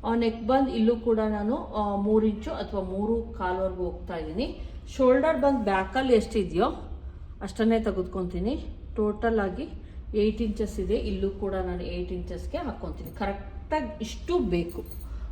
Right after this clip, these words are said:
ಅವ್ರಿಗೇನಿಲ್ಲ ಹಾಕ್ಕೊಂಡಿದ್ದೀನೋ ಇಷ್ಟು ಬೇಕಾಗುತ್ತೆ. ಮತ್ತು ಆ ರ-, ನೆಕ್, ಆ,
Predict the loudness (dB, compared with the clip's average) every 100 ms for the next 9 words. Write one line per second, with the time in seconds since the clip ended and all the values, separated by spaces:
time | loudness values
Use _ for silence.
0 | 2 6 10 10 8 6 4 2 2 4
1 | 4 2 0 -2 -2 0 -2 -2 -6 -6
2 | -6 -4 -6 -8 -8 -10 -8 -10 -4 -2
3 | -2 -2 -2 0 0 0 0 0 -2 -4
4 | -2